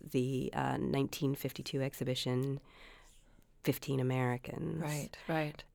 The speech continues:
Speaker 1: Um,
Speaker 2: It had been shown earlier, um, at moma.
Speaker 1: Oh.
Speaker 2: Um, but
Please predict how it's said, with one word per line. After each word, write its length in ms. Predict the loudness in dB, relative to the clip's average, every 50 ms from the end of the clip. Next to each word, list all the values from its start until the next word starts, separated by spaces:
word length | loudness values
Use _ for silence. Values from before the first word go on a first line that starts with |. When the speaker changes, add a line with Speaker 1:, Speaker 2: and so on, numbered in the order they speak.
| 2 6
Speaker 1:
Um, 640 | 6 6 6 6 4 4 4 4 2 2 0 2 2
Speaker 2:
It 140 | 2 2
had 240 | 4 4 4 4 6
been 160 | 6 6 8
shown 320 | 8 8 8 8 8 8 6
earlier, 760 | 8 8 10 10 10 10 10 8 8 8 8 8 6 4 2 2 2
um, 440 | 4 6 6 6 6 4 0 -4 -6 -10 -16 -16 -14 -16 -18 -10 0 4
at 180 | 6 6 6 6
moma. 600 | 6 6 6 6 6 6 4 4 2 2 0 2 2
Speaker 1:
Oh. 200 | 2 2 2 0 0 2
Speaker 2:
Um, 480 | 2 4 4 4 4 4 2 0 -2 -4 -8 -12 -14 -16 -18 -10 0 6
but 560 | 8 10 12 10 10 8 4 0 0 0 -2